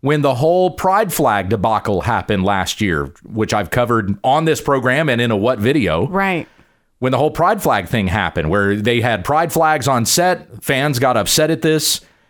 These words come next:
Speaker 1: and then Dallas Jenkins responds to the whole thing. Half of the actors that played disciples, six of the twelve,
Speaker 2: Mm-hmm.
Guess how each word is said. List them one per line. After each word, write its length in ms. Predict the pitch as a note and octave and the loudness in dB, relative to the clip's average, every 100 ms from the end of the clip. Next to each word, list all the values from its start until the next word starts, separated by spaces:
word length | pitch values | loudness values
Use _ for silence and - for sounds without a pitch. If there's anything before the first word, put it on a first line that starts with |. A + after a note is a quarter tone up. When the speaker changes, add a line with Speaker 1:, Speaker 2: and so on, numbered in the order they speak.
| _ _ | _ _
Speaker 1:
and 240 | C3 A#2+ A#2+ | -2 0 2
then 180 | C3 | 2
Dallas 360 | A#2+ C3 D#3 B2+ | 2 0 0 0
Jenkins 400 | D3 C#3 C#3 G2+ | 0 0 0 -2
responds 520 | G#2 - C3 C#3+ D#3 | -2 0 0 0 0
to 60 | D#3 | -2
the 100 | C#3+ | 0
whole 160 | D#3 D3 | 0 0
thing. 320 | D3+ D3+ D#3 - _ _ _ | -2 -2 -4 -10 _ _ _
Half 440 | - - E3 G#3+ A3+ | -8 -2 0 0 0
of 120 | F3+ | 0
the 160 | D#3+ D#3 | 2 2
actors 520 | F#3 G#3+ A#2 F2 E2 | 0 0 0 0 0
that 180 | A#2+ A2 | -2 0
played 260 | C#3 C#3 | 0 2
disciples, 720 | A#2 - D3+ G3 - - - - _ _ _ | 0 0 0 0 -4 -6 -8 -8 _ _ _
six 420 | - F3+ B3 - | -2 0 0 0
of 120 | B3+ | 0
the 100 | G#3 | 0
twelve, 640 | G#3 A#3+ C4 F#3+ - - - | 0 0 2 0 -2 -10 -12
Speaker 2:
Mm-hmm. 360 | F#3+ F3+ F3+ F#3+ | -8 -6 -6 -8